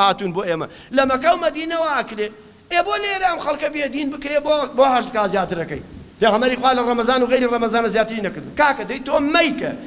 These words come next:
بە زوال لە من بێرە. کاکە، تۆ بە کولێرێ تێرە خۆی، بەس من بە دوو کولێرە تێرە خۆم. وازم لێ بێرە.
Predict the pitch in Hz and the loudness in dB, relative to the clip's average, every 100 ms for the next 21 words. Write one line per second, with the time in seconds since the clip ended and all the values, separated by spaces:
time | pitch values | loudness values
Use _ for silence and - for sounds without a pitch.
0 | - - 277 277 254 226 202 196 156 131 | -6 2 2 4 0 0 -4 -4 -6 -8
1 | 107 - - - 302 311 294 302 330 285 | -10 -20 -20 0 2 4 2 2 2 2
2 | 269 277 311 302 311 302 240 262 240 247 | 0 2 2 0 2 2 2 0 0 -2
3 | 277 247 247 - 196 170 165 156 143 131 | -2 -2 -2 -4 -6 -4 -4 -6 -6 -10
4 | 123 - - - - - - - - - | -14 -20 -20 -20 -20 -20 -20 -20 -20 -20
5 | - - - - - 294 311 302 330 339 | -20 -20 -20 -20 0 2 2 4 2 4
6 | 349 302 | 4 2